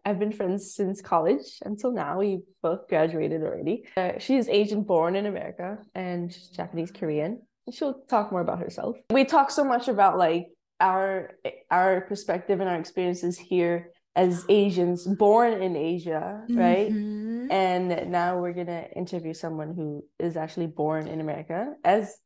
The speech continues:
Speaker 1: Asian American and what it's like for her.
Speaker 2: I
Speaker 1: We're
Speaker 2: feel
Speaker 1: like
Speaker 2: like we,
Speaker 1: the
Speaker 2: we get, we get, like, confused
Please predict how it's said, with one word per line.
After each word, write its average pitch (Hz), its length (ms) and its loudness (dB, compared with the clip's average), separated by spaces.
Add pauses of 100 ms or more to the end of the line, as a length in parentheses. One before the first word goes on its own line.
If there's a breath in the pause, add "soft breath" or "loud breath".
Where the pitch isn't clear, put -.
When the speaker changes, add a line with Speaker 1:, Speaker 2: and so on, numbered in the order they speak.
Speaker 1:
Asian 156 300 -10
American 170 480 -10
and 175 240 -8
what 170 160 -4
it's 175 180 -10
like 220 240 -2 (100)
for - 180 -12
her. - 260 -10
Speaker 2:
I 220 60 -16 (180 loud breath)
Speaker 1:
We're 240 140 6
Speaker 2:
feel - 80 8
Speaker 1:
like 349 180 6
Speaker 2:
like - 0 -
we, 254 200 8
Speaker 1:
the 220 40 6
Speaker 2:
we 330 180 2
get, 330 220 2
we 294 120 -2
get, 294 200 2
like, 311 160 0
confused 262 680 -4